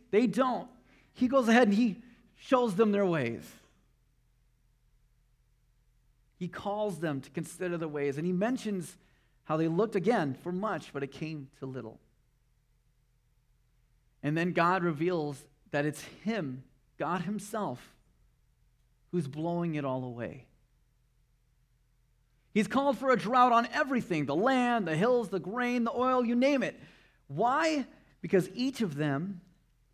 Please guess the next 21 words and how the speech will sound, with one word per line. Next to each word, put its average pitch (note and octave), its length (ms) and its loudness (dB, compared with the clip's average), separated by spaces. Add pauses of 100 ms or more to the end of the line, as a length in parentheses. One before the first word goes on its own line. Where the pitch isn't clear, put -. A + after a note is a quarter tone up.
(140)
have C#3 320 -2
busied G3+ 340 0
themselves D#3 580 -6
with C#3+ 100 -10
their C3+ 180 -6
own F3 220 -6
house, B2 420 -10 (1160)
while B2+ 100 -8
the C3 80 -8
house E3+ 400 -8
lies A#2+ 380 -4 (520)
in A#2 180 -12
ruins. B2+ 400 -12 (1800)
They D#3 80 0
have E3+ 120 2
prioritized F#3+ 680 2
themselves, D#3 600 -4 (1600)
their C#3+ 120 0
comforts, G3 560 -4 (1300)
their C3+ 100 -10
families, F3+ 600 -4